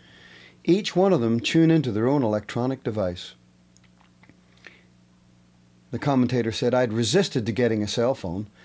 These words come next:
My friends still complain that I seldom answer it. I like it better that way." Crazy, huh? Spring forward a few years from that day when I was at that social gathering.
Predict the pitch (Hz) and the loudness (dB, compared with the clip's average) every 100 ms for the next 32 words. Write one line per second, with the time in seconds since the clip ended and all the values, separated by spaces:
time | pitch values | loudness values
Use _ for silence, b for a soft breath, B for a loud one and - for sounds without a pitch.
0 | b b b b - 98 95 117 113 113 | b b b b -6 -6 -2 -2 -2 -2
1 | - 196 - 135 117 120 110 101 98 95 | 0 2 2 -2 -2 -2 -2 -2 -2 -4
2 | - 107 98 104 143 - 101 - _ _ | -2 -2 -2 -2 -2 -4 -8 -8 _ _
3 | _ _ _ _ - 117 120 120 110 92 | _ _ _ _ -4 0 0 0 -4 -4
4 | 104 101 95 98 92 92 85 76 - _ | -4 -4 -2 -4 -4 -6 -8 -10 -20 _
5 | _ _ _ _ _ _ _ _ _ _ | _ _ _ _ _ _ _ _ _ _
6 | _ _ _ _ _ _ _ _ _ _ | _ _ _ _ _ _ _ _ _ _
7 | _ _ _ - 156 107 95 117 - _ | _ _ _ 0 0 0 -4 -6 -8 _
8 | _ b b b b b _ _ _ _ | _ b b b b b _ _ _ _
9 | _ _ _ _ _ _ _ - - 214 | _ _ _ _ _ _ _ -4 2 2
10 | - 185 175 135 123 123 113 113 113 110 | 4 4 6 4 2 0 2 2 2 0
11 | - 110 117 113 117 123 110 104 104 104 | -2 0 0 -2 0 2 2 0 -2 -2
12 | 101 107 98 101 92 - 110 - 95 113 | -2 -4 -4 -4 -4 -4 -4 -4 -4 -2
13 | 107 98 90 | -2 -2 -6